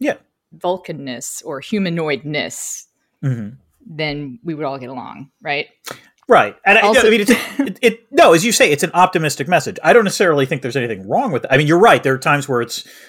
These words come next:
Speaker 1: it's a much more structural cause. But as you say, like, both things can be going on.
Speaker 2: Yeah, but, and you, and one has to address both things for it to be a lasting solution.
Speaker 1: Fair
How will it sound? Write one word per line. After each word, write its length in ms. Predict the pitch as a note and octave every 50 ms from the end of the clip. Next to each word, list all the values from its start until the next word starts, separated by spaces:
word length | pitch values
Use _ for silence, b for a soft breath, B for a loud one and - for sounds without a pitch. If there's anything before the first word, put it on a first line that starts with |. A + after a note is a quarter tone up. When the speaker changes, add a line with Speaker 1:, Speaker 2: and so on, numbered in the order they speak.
| B B -
Speaker 1:
it's 140 | - - D3+
a 60 | C#3
much 180 | C3+ C3 -
more 120 | - B2+ A2+
structural 440 | - - C#3 A2+ - - B2 G2+ G2
cause. 320 | - - C3+ G#2 G2+ -
But 120 | - C3+ A#2
as 120 | A#2 A2
you 100 | C3+ B2
say, 280 | - - G3 E3+ C#3 B2
like, 240 | A2+ A2 G2+ - _ _ _ _ _ _ _ _ _
both 220 | - C#3 C3 C3 -
things 200 | D3 B2+ A#2 -
can 80 | - B2
be 60 | G#2+ F#2+
going 240 | G#2 F#2+ F#2+ F#2+ G2
on. 180 | F#2 E2 - _ B B B B B B B - C#5 A#4+
Speaker 2:
Yeah, 60 | D#4+
but, 180 | D#4 D4 B3
and 160 | A3 A#3+ B3 A#3+
you, 180 | B3 - C#3+ F3+
and 280 | G#3+ G3 F#3 F3+ - - _ _ _ _ G3 - _ _ _ -
one 240 | G#3 F#3+ D3+ D#3
has 260 | D#3+ F#3 C4 C4 A#3+ A#3+
to 80 | - A3
address 320 | G3+ G#3+ G#3+ G3 F#3+ -
both 240 | E3+ F#3 F3+ E3 -
things 360 | - - F3 D#3+ D3 D3+ -
for 100 | - C#3+
it 60 | C3 -
to 60 | -
be 80 | C3+
a 80 | B2+ - -
lasting 440 | B2+ B2 - - - - - - -
solution. 540 | - - F#3 B3 B3+ - - A#3 G#3+ G3+
Speaker 1:
Fair 80 | G#3